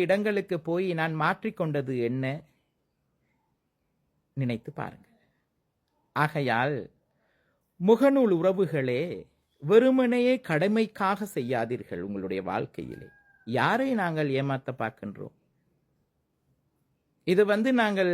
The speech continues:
ஒரு பழக்கமாக வைத்திருக்கின்றோம். பௌர்ணமி அன்றைக்கு விகாரைக்கு போவது, வெள்ளிக்கிழமை நாங்கள் பள்ளிவாசலுக்கு போவது,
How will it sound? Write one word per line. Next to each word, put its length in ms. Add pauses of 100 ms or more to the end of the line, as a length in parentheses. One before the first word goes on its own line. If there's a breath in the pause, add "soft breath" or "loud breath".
ஒரு 180
பழக்கமாக 720
வைத்திருக்கின்றோம். 760
பௌர்ணமி 520
அன்றைக்கு 280
விகாரைக்கு 580
போவது, 360 (760)
வெள்ளிக்கிழமை 720
நாங்கள் 360
பள்ளிவாசலுக்கு 680
போவது, 480